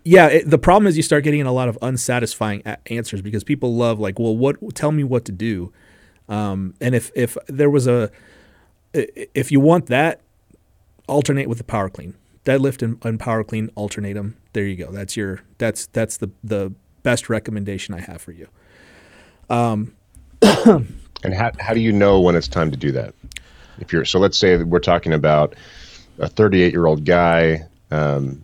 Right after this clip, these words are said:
Speaker 2: middle of the road in terms of athletic background, uh, you know, exercise background, day one, deadlifts hundred eighty-five pounds.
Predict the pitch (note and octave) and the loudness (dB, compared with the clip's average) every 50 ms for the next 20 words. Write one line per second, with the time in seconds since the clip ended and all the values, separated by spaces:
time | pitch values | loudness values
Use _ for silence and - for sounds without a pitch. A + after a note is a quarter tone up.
0 | _ _ F2+ F2 F2+ F2 E2+ E2 E2 D#2 D#2+ D#2+ D#2+ D#2+ D#2 D#2+ D#2 D2+ D2+ D2+ | _ _ -4 -2 0 2 2 2 4 4 4 4 4 4 4 2 0 -2 -4 -8
1 | - - D2+ D2 - F2+ E2 D#2+ D2 D2+ D2 C#2+ C#2+ - - D#2+ D#2+ D#2 D#2 D2 | -10 -12 -12 -6 -4 -2 -2 -2 -2 -2 -2 -2 -2 -2 0 0 0 0 0 -2
2 | - - - - - - D#2 D2+ D2 - D#2+ D2+ D2 D2 D2 D2+ D2 C#2+ - - | -4 -8 -20 -12 -4 0 0 0 0 0 0 0 0 0 0 -2 -2 -4 -6 -10
3 | - - - C#2+ C#2+ C#2+ C#2 C#2 C#2 C#2 C#2 C#2 _ _ - D2 C2 - C2+ B1+ | -16 -12 -8 -4 -2 -2 -2 -2 -2 -4 -6 -8 _ _ -8 -4 -2 0 -2 -2
4 | - - - - - - _ - - - F#2 - - E2+ - - E2+ D#2+ D2 - | -4 -12 -20 -20 -20 -20 _ -10 -2 -2 0 0 0 -2 -2 0 2 0 2 2
5 | D#2+ D2+ D2 - D#2+ D2+ D2+ D2+ D2 D2 C#2+ - - - _ _ - D2+ C#2+ F2 | 2 0 2 0 0 0 0 0 0 -2 -6 -10 -16 -20 _ _ -10 -2 2 4
6 | E2 D#2+ D2+ D2 D#2 D#2 D#2 D2+ D2+ D#2 D2+ C#2+ - - - - - - _ _ | 4 4 4 2 2 2 2 2 0 0 -2 -4 -6 -10 -16 -20 -20 -20 _ _
7 | _ _ - F2 E2 D2+ D2+ D2 - - - F2 E2+ D2+ D2 D#2+ D#2 D2 - D#2 | _ _ 0 0 2 2 2 0 -2 -2 -2 -2 0 0 2 0 0 0 0 0
8 | C#2+ C#2 - - E2+ D#2+ D#2 D#2 D2+ D2+ C#2+ - - - | 0 0 0 -2 -2 0 0 0 0 -2 -2 -4 -8 -10